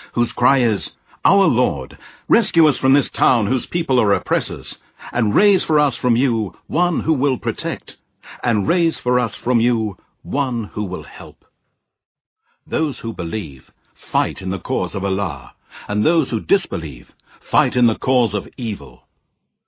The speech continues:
So fight you against the friends of Satan. Ever feeble indeed is the plot of Satan. Have you not seen those who were told to hold back their hands from fighting and perform prayer and give charity?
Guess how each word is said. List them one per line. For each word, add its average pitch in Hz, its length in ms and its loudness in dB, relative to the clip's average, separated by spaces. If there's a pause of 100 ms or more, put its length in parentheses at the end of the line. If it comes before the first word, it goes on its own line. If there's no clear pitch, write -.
(160)
So 131 200 -2
fight 170 340 -2
you 110 280 0
against 104 360 -2
the 117 140 0
friends 107 500 0
of 98 160 -4
Satan. 110 480 -4 (640)
Ever 170 300 0
feeble 131 400 -2
indeed 101 560 -2 (260)
is 90 200 -6
the 90 140 -6
plot - 380 -8
of 71 100 -16
Satan. 65 500 -14 (1160)
Have 208 160 2
you 262 80 2
not 247 180 2
seen 185 300 2
those 156 240 4
who 147 80 0
were 127 100 2
told 151 460 2
to 101 80 -2
hold 147 300 0
back 143 260 0
their 101 180 -4
hands 120 340 -2
from 90 180 -8
fighting 117 460 -6 (220)
and 123 140 -2
perform 135 600 0
prayer 110 540 -2 (260)
and 110 140 2
give 160 200 6
charity? 135 640 -6